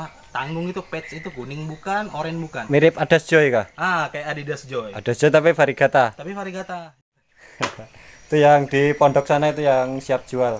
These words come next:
Speaker 2: semua.
Speaker 1: Heeh, heeh.
Speaker 2: Wah,
Speaker 1: Itu yang
Speaker 2: banyak. Oke lah. Oke, kawan-kawan, saya ajak melihat di pondok Bang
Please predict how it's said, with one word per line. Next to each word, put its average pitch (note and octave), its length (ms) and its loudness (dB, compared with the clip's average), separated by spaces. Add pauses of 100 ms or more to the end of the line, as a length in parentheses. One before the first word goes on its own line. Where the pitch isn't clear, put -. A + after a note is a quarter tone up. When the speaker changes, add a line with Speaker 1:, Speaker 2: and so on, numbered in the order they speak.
Speaker 2:
semua. C#3 240 -6
Speaker 1:
Heeh, D3 260 0 (140)
heeh. - 240 -18 (320)
Speaker 2:
Wah, F2+ 380 -18
Speaker 1:
Itu - 180 -18
yang A2+ 240 -16
Speaker 2:
banyak. F2 300 -18 (2250)
Oke - 160 -12
lah. G#2+ 180 -4 (1160)
Oke, A#2 140 -6
kawan-kawan, A#2 540 2
saya A#2 520 -2 (840)
ajak B2+ 320 0 (100)
melihat A#2+ 380 4 (2250)
di A2+ 100 -10
pondok A2+ 460 -2
Bang A2+ 600 -2